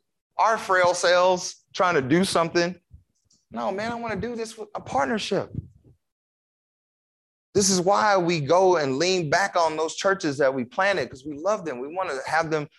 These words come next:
be successful. We want them to feel supported. And so, man, it matters. Our last key point is this one. This one,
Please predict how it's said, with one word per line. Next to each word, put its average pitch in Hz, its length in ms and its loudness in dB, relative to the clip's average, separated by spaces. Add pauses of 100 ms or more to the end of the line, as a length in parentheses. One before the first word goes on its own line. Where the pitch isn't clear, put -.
be 131 120 2
successful. 170 600 -2
We 160 60 0
want 143 220 -2
them 131 100 -8
to 113 60 -8
feel 123 180 -6
supported. 170 520 -10
And 110 120 -8
so, 117 400 -2 (1900)
man, 104 320 -6 (520)
it 110 120 -2
matters. 104 640 -4 (2250)
Our 113 200 0
last 151 300 2
key 165 120 2
point 147 260 2
is 120 120 0
this 131 260 2
one. 107 140 -4
This 135 240 2
one, 151 360 -2